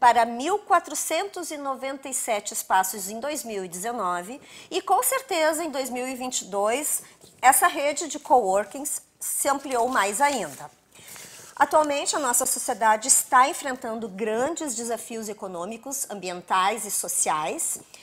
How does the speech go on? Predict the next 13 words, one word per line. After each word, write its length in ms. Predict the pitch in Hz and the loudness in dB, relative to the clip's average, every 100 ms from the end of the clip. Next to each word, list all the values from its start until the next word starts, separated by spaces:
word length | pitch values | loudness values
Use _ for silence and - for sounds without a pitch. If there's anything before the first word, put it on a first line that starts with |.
| - | -12
e 60 | - | -6
através 460 | 277 320 302 294 294 | -2 -2 0 -2 -2
da 160 | 285 | -4
inovação 840 | 320 339 453 403 - - 262 311 - | -4 -6 -4 -2 0 2 2 0 -4
é 160 | - 330 | -6 -4
possível 600 | 370 277 - 311 302 311 | -4 -4 -4 -4 -6 -6
transformar 640 | 311 302 - 269 254 247 320 | -6 -4 -2 -2 -2 -2 -2
estes 320 | 359 - 233 | -6 -6 -4
desafios 640 | 233 220 - 254 262 240 | -4 -4 -8 -8 -8 -6
em 140 | 247 262 | -4 -2
oportunidades 1120 | - 392 392 339 294 214 185 185 196 262 - | -2 -6 -8 -10 -6 -2 0 -2 -4 -4 -4
de 120 | 220 | -4
melhorias 800 | 220 220 277 302 233 226 254 - | -4 -2 0 -2 -2 -2 -2 -2